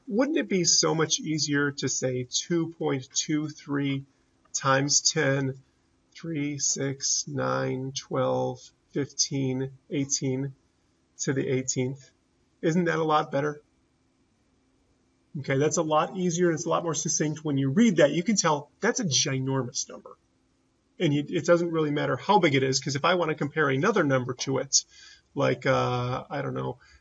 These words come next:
six point oh two times ten to the twenty-third, I can tell which number's bigger, right? By just glancing, which number's bigger? Right.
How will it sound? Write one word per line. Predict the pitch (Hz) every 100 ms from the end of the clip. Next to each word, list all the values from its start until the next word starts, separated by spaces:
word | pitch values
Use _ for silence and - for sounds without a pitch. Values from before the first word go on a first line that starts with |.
| _ -
six | - 151 -
point | - - 151 135
oh | 160 143 131
two | - - 151 147
times | 147 143 110 139 - -
ten | - 151 143
to | 139
the | 139
twenty-third, | - - 135 123 - 190 147 139 135 _ _ _ -
I | 214
can | 190
tell | - 233 156
which | 170 -
number's | 165 139 120
bigger, | 175 147 127
right? | 135 160 - - _ _ _ _ _ _ _ _ _ _ _ _ _ _ _ _ -
By | 135
just | 143 -
glancing, | 143 131 131 135
which | 165 -
number's | 202 170 143
bigger? | - 156 151 143 - _ _ _ _ _ _ _ _ _ _ _ _ _ _ _ _ _ _ _ _ _ _ _ _ _ _ 247 _ _ _ _ _ _ _ _ _ _
Right. | 185 -